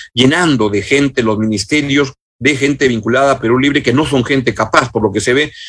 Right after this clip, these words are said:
en el Ministerio de Transporte. Ayer hubo una, un, un importante, este, denuncia, un reportaje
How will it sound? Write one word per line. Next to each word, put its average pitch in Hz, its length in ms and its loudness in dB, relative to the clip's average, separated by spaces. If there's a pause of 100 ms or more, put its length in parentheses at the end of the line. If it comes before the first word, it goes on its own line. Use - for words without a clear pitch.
(200)
en 185 140 4
el 160 80 -2
Ministerio 131 300 0
de 123 40 -8
Transporte. 127 360 0
Ayer 135 160 2
hubo 139 100 2
una, 131 300 2
un, 120 480 0
un 113 380 0
importante, 113 960 -2
este, 95 540 -2 (580)
denuncia, 110 1040 0
un 123 160 -2
reportaje 135 540 -2